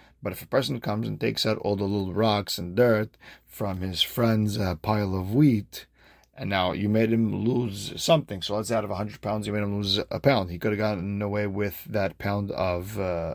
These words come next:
of, of rocks. Then hayav l'shalem lo demechitim. So now you have to pay him the worth of a pound of wheat, even though you took out a pound of rocks. You have to pay him, uh, the pound of wheat.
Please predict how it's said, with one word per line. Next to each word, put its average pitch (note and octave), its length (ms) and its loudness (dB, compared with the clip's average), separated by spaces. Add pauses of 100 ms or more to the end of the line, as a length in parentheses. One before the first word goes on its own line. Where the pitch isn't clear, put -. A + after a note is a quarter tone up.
of, G2+ 200 -4
of G#2+ 180 0
rocks. D#3 400 4 (540)
Then A2 240 -4
hayav A#2+ 360 2
l'shalem B2 540 4
lo A2 80 2
demechitim. G#2 800 -2 (340)
So - 180 -6
now A2 140 0
you B2 140 2
have A#2 180 0
to A2 100 -2
pay B2+ 220 0
him G#2 180 -2
the G2+ 100 0
worth A#2 600 2 (180)
of A#2 220 0
a G#2+ 40 -4
pound B2 600 0
of G#2+ 260 0
wheat, A#2+ 220 0
even A2+ 180 2
though A#2 60 2
you A2 80 0
took A2+ 200 -2
out A2 140 2
a G#2 40 -2
pound G#2+ 260 -2
of A2+ 100 0
rocks. C#3 240 4
You - 60 -8
have - 80 -14
to B2 80 -4
pay A#2 180 0
him, A2+ 160 0
uh, G#2 160 0
the G2+ 160 -4
pound A2 320 0
of G#2+ 100 2
wheat. B2+ 220 6